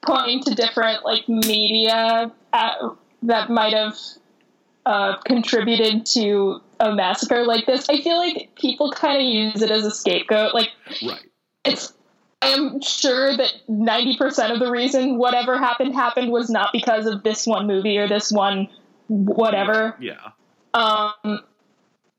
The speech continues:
Speaker 1: but, but it's interesting to think about, like,
Speaker 2: Yeah.
Speaker 1: when you, when you look
Speaker 2: It's
Speaker 1: back
Speaker 2: finding
Speaker 1: on
Speaker 2: the
Speaker 1: the way
Speaker 2: ties.
Speaker 1: it's
Speaker 2: Yeah.
Speaker 1: Mm-hmm.
Speaker 2: Um, because that was, uh, yeah, 'cause even when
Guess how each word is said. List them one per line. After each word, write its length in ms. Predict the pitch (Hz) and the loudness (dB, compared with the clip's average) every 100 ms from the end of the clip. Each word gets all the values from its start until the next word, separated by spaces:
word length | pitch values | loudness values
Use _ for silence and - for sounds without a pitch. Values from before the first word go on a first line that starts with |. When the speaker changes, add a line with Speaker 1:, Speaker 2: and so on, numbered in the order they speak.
| _ | _
Speaker 1:
but, 380 | 254 233 240 233 - _ _ _ - | 0 2 0 -4 -10 _ _ _ -6
but 340 | 247 294 277 | 0 0 2
it's 240 | 302 - - | -2 -4 -4
interesting 880 | 330 320 330 277 - 262 226 220 220 | -2 0 0 -2 -2 -2 0 -2 -4
to 220 | - 226 - _ - | -2 -2 -2 _ -2
think 180 | 233 - | -2 0
about, 440 | - 139 143 151 - | -2 -2 -2 -4 -4
like, 280 | 254 254 240 | -2 0 0
Speaker 2:
Yeah. 160 | 269 - | -2 0
Speaker 1:
when 140 | 339 | 0
you, 260 | 359 359 262 | 2 -2 0
when 160 | 277 240 | -2 0
you 140 | 240 | 0
look 140 | 233 | 0
Speaker 2:
It's 80 | 233 | 0
Speaker 1:
back 260 | 247 208 165 | 0 0 -2
Speaker 2:
finding 140 | 123 | -2
Speaker 1:
on 180 | 101 208 | -2 -4
Speaker 2:
the 320 | 113 - - | -6 -12 -2
Speaker 1:
the 120 | 247 214 | -2 0
way 360 | 220 208 220 220 | 0 0 -2 -4
Speaker 2:
ties. 80 | 208 | -8
Speaker 1:
it's 320 | - - - _ | -12 -20 -20 _
Speaker 2:
Yeah. 460 | 110 85 52 90 - _ _ _ _ 262 | -10 -10 -10 -18 -20 _ _ _ _ -20
Speaker 1:
Mm-hmm. 520 | 262 247 220 226 233 _ _ _ _ _ _ _ - | -10 -8 -6 -6 -8 _ _ _ _ _ _ _ -8
Speaker 2:
Um, 480 | 107 104 101 95 110 _ _ _ _ _ _ _ _ _ _ _ - | -6 -6 -10 -14 -20 _ _ _ _ _ _ _ _ _ _ _ -18
because 340 | 127 131 151 | -16 -10 -8
that 180 | 131 131 | -6 -6
was, 140 | 123 127 | -6 -8
uh, 40 | 151 | -10
yeah, 420 | 160 147 78 80 _ _ | -6 -6 -8 -12 _ _
'cause 220 | 127 135 | -12 -10
even 300 | 131 127 127 | -10 -10 -10
when 380 | 107 98 95 | -10 -10 -16